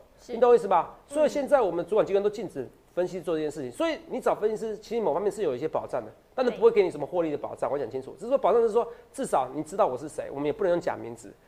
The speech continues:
Speaker 2: 所以，
Speaker 1: 对。
Speaker 2: 同学们，你，你要去想一件事，我会说，第二个，你看分析师，就像我讲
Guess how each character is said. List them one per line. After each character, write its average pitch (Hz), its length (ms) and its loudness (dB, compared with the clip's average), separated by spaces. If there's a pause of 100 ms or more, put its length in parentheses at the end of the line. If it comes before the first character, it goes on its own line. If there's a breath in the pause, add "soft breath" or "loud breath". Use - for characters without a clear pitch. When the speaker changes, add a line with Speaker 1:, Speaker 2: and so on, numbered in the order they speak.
Speaker 2:
所 254 100 -2
以， - 20 -2
Speaker 1:
对。 - 20 0
Speaker 2:
同 240 100 4
学 269 140 6
们， 156 100 -4 (100)
你， 202 100 -4
你 - 20 -2
要 269 100 6
去 262 160 -2
想 151 180 -4
一 135 60 -8
件 170 180 -6
事， 147 240 -8
我 190 100 0
会 240 100 6
说， 233 200 0 (400 loud breath)
第 294 120 10
二 254 40 12
个， 151 240 4
你 147 60 -2
看 226 100 2
分 208 160 0
析 190 120 -6
师， 160 60 -10
就 190 60 -10
像 196 140 2
我 175 60 2
讲 135 120 -2